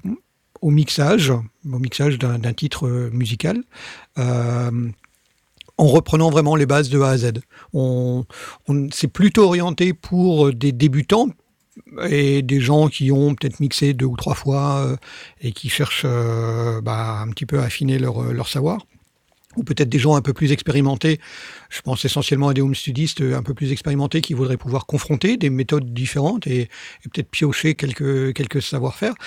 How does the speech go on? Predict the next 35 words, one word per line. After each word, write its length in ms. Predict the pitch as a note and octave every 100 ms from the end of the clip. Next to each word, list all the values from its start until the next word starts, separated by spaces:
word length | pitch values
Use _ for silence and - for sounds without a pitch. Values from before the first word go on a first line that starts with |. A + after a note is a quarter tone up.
| - -
Donc 160 | D#3 E3
une 100 | A3
formation, 600 | A3+ G3 - A3 D#4 E4 F3
euh, 300 | D3 C#3+ C#3+
qu'il 260 | - D#3 C#3+
a, 220 | C3+ B2+
qu'il 160 | D3+
a 60 | C3+
faite, 200 | - C4
c'est 260 | - F3+ - _ _ -
près 200 | - A#3
de 240 | D#3+ F#3
six 460 | G3 - - D#4 B3
heures 180 | A#3 G3+
de 80 | F3+
vidéo. 460 | E3+ F3 F3 C#4+ - - - - - -
Euh, 760 | C3+ C#3 C#3 C3+ C3 C#3 C#3 D3+ F3 G#3+ G#3
je 140 | A#2+
l'ai, 360 | D#3 F#3 F3 D#3+
j'ai 120 | B2+
eu 100 | F3
l'occasion 360 | F#3 F3+ D3 F3
de 60 |
la 60 | D3
regarder 280 | B2 C3+ D3
en 120 | C3+
avant-première. 640 | C3 C#3 C#3 C3+ D#3+ G3 C#3
Euh, 320 | C3 B2+ A#2+
je 80 | G#2+
l'ai 60 |
parcouru 460 | - - C#3+ C#3 C#3+
ces, 300 | - B2+ B2
ces 140 | D3
derniers 260 | C3 C3 B2+
jours. 220 | D#3+